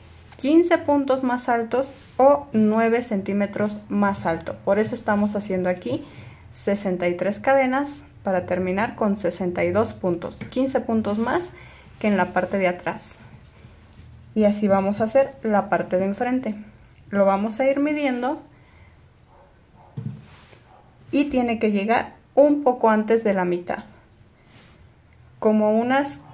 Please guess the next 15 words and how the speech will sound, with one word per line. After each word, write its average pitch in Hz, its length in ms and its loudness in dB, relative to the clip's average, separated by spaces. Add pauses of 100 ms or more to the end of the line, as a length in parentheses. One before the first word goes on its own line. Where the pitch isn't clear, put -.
(160)
cuatro 262 440 6
vueltas 254 500 2 (120)
antes 220 340 2
de 202 120 0
la 196 100 0
mitad 214 400 2 (360)
tienes 208 340 0
que 196 100 -4
hacer 233 300 -2 (100)
esto, 196 420 -4 (1120)
esta 240 340 -2
parte 202 280 2
de 180 80 2
enfrente, 165 520 -4 (280)
así. 208 360 0